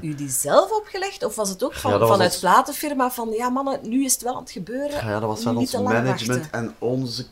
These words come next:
Speaker 1: keuze dan samen. En dan de ene dag zei dat was zekerder van die keuze dan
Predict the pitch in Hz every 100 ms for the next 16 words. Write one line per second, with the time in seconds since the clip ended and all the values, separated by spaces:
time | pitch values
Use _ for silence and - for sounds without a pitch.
0 | _ - 98 139 131 123 120 110 - -
1 | 107 131 131 123 117 110 110 104 101 110
2 | 127 120 113 123 120 110 107 107 - 117
3 | 127 113 110 117 110 120 117 110 104 104